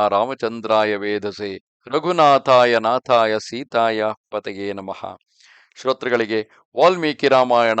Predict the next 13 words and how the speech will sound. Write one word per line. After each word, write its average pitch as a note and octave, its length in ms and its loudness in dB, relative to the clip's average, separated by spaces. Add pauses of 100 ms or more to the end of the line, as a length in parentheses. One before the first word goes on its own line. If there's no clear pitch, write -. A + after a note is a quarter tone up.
(120)
ಯುದ್ಧಕಾಂಡದ A#2 720 0
ಒಂಬತ್ತನೆಯ A2 880 -2 (140)
ಸರ್ಗಕ್ಕೆ G2 600 -8
ಸ್ವಾಗತ. G2+ 440 -8 (560)
ಹಿಂದಿನ D3 360 -2
ಅಧ್ಯಾಯಗಳಲ್ಲಿ G#2+ 1160 0 (560)
ರಾವಣನು F3 760 4 (100)
ಹನುಮಂತನು E3+ 680 0
ಮಾಡಿದ C#3 320 4
ಅವಾಂತರವನ್ನು C3+ 1120 2
ಕಂಡವನಾಗಿ, A#2 760 0 (180)
ಅಭೇದ್ಯವಾಗಿದ್ದ F3 1040 2
ಲಂಕಾನಗರಿಗೆ B2+ 1120 2